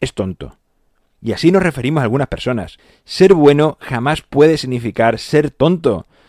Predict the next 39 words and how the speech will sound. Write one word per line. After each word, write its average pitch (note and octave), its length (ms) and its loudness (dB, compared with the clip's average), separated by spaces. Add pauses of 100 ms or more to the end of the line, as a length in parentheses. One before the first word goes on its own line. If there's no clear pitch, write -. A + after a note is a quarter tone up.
(220)
No D3+ 340 4
puede G3 300 6
ser C#3+ 260 0
que - 80 0
el B2+ 60 2
resultado B2 580 0
de B2 160 4
ser B2+ 180 2
bondadoso A#2+ 600 2
con G2+ 140 -4
otros, G2 420 -2 (260)
de A2 180 -2
dar C#3 140 0
lo F#3+ 140 6
mejor C#3+ 320 0
de A#2+ 120 0
ti, A#2 440 -6
de C3+ 160 -2
entregar C#3 460 2 (200)
todo F#3 540 8 (260)
lo B2 240 2
que G#2 140 -4
tienes C3 500 -2 (180)
a B2+ 120 -6
tu B2 120 -2
semejante, A2+ 760 -2
sea D#3 260 2
equivalente C3+ 720 2
a - 140 -10
ser B2 240 0
tonto. F2 500 -8 (400)
Y C3 100 -8
si C3+ 140 -2
es C#3+ 80 -4
así, D3 380 0
hay C3+ 140 0
que D3 100 0
revisar B2 500 0
el G#2+ 360 -2